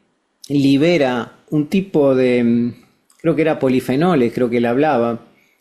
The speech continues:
que realmente, eh, producen otro efecto en nuestro organismo al comerlos". Entonces,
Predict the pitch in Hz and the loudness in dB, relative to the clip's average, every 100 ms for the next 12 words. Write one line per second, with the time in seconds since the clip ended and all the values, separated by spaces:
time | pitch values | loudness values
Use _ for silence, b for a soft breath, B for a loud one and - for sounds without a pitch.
0 | _ _ 139 147 170 175 180 170 147 147 | _ _ -2 0 0 2 0 0 0 0
1 | 143 - 120 120 117 110 104 - _ 127 | -2 -8 -2 0 0 0 -2 -6 _ 0
2 | 156 160 151 156 147 - 170 160 127 156 | 0 0 -2 -2 -4 -4 -4 -2 0 0
3 | 165 - 117 117 120 107 104 107 101 90 | -2 -2 -2 0 -2 -4 -4 -4 -4 -6
4 | 82 - - _ _ _ _ _ _ B | -12 -16 -20 _ _ _ _ _ _ B
5 | B - 139 175 180 170 160 - | B -4 -2 0 2 0 -2 -16